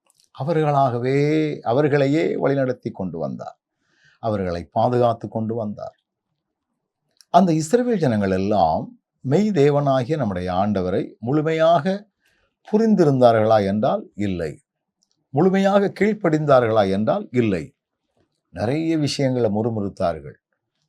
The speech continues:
நிறைய விஷயங்கள்ல பரீட்சை பார்த்தார்கள். அப்பதான் ஆண்டவர் சொல்லுகிறார், "உங்கள் பிதாக்களோடு நான் வழக்காடினது போல." இந்த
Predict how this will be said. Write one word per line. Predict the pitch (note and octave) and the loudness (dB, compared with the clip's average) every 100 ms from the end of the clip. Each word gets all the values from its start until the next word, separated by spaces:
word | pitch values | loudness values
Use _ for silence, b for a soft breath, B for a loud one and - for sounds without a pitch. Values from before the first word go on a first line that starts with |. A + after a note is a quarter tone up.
| _ | _
நிறைய | F#2+ B2+ D#3+ - - D#3+ | -4 -2 -2 -2 -4 -2
விஷயங்கள்ல | D#3 - C#3+ C3+ B2 G2+ | -2 0 -2 0 0 -2
பரீட்சை | - A#2 C3 - C3 | 0 -2 -2 -2 -6
பார்த்தார்கள். | A2 F2+ D#2+ E2+ D2+ C#2+ - - _ _ _ _ _ _ | -4 -8 -8 -10 -10 -12 -16 -18 _ _ _ _ _ _
அப்பதான் | G#2+ D3+ E3+ A#2+ | -8 -2 0 0
ஆண்டவர் | D#3 E3+ C#3+ | -2 -2 -2
சொல்லுகிறார், | - A2 G2+ F2+ F#2 B2 - - _ _ _ _ _ _ _ _ | -2 -2 0 0 2 0 -2 -10 _ _ _ _ _ _ _ _
"உங்கள் | - A2+ G#2+ G#2 | -4 0 2 2
பிதாக்களோடு | D3 F3 F3 - D3+ C3+ A#2 B2+ G3 - | 2 2 2 0 0 2 0 -2 -6 -10
நான் | A#2 G#2 F#2 F#2 | -12 -12 -12 -10
வழக்காடினது | B2 C3 C3+ - A#2 A2 G#2 G2 F#2 | -10 -10 -12 -10 -6 -4 -4 -4 -6
போல." | E2+ E2 E2 D#2 C2 _ _ | -6 -8 -6 -8 -10 _ _
இந்த | - C3 | -6 -4